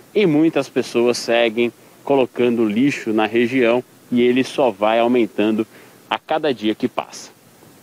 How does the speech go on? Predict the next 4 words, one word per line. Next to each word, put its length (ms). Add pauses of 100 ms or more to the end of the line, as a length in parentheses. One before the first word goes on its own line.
(600)
Da 180
Gruta, 460 (880)
Bruno 240
Protásio. 560